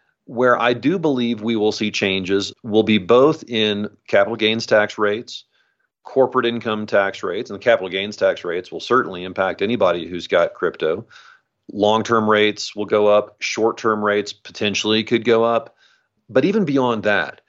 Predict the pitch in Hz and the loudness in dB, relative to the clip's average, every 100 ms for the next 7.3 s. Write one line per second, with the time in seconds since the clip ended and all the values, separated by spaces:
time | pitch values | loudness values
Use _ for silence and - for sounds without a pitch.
0 | _ _ - 131 139 123 110 - 147 160 | _ _ 0 2 4 2 0 0 2 2
1 | 147 101 104 101 95 117 107 - 135 123 | 0 -4 -10 -10 -4 -2 -2 -2 -2 -2
2 | 110 101 101 98 90 - 87 87 78 - | -4 -4 -6 -6 -10 -8 -8 -6 -8 -10
3 | - - _ 123 110 101 104 101 95 78 | -14 -18 _ 0 0 0 0 0 0 -2
4 | 90 113 123 127 127 113 107 110 104 92 | 0 0 2 2 4 2 0 -4 -4 -2
5 | 104 110 110 113 110 110 - 98 92 - | -2 -2 0 2 2 0 -4 -4 -4 -2
6 | 104 87 90 98 98 92 95 95 95 104 | -2 -2 -2 -4 -4 -2 0 2 2 4
7 | 110 117 | 2 0